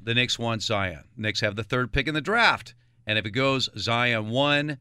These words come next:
Ja Morant two, Barrett three, if you're New Orleans, are you making a deal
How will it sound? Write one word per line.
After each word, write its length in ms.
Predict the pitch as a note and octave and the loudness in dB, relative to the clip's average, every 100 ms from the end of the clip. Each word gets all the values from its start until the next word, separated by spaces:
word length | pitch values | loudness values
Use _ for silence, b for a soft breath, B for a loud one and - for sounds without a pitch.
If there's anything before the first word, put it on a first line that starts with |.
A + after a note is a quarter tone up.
| _ | _
Ja 220 | - A#2 A2+ | -2 0 0
Morant 380 | G#2+ G#2 G2+ - | 0 -2 -4 -2
two, 500 | F3+ E3+ D#3 D3 C3 - | 2 2 2 0 -6 -2
Barrett 320 | A#2+ A2+ A2 - - | 0 2 0 -4 -6
three, 640 | D#3+ G#3 F3 C3 A#2+ A#2+ _ - _ _ _ - | 0 2 4 4 2 -4 _ -20 _ _ _ -2
if 220 | C#3 C3+ | 2 2
you're 280 | B2 C#3+ D3 | 4 2 2
New 140 | C#3+ C#3 | 2 2
Orleans, 640 | G3 A#3 C#3 C3 D3+ - | 4 4 2 0 0 -2
are 200 | A#2+ B2+ | 0 2
you 200 | D3 D#3+ | 2 2
making 420 | C3 C3 B2+ D#3 | 4 4 2 -2
a 80 | F3 | -2
deal 720 | B2+ C#3 C3 G#2 F#2 A#2 | 0 4 4 4 -2 -6